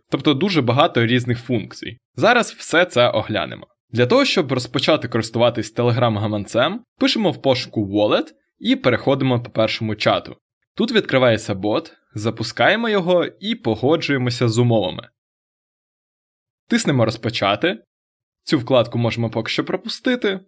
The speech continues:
І ось, у нас уже за пару секунд готовий криптогаманець. На ньому вже можна зберігати криптовалюту,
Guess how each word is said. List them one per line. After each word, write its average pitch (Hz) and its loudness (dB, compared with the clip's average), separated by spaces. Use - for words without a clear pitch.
І 233 0
ось, 110 0
у 131 -4
нас 220 -2
уже 123 2
за 110 -4
пару 117 2
секунд 233 -4
готовий 151 0
криптогаманець. 110 -4
На 131 2
ньому 247 4
вже 139 2
можна 117 0
зберігати 120 0
криптовалюту, 131 0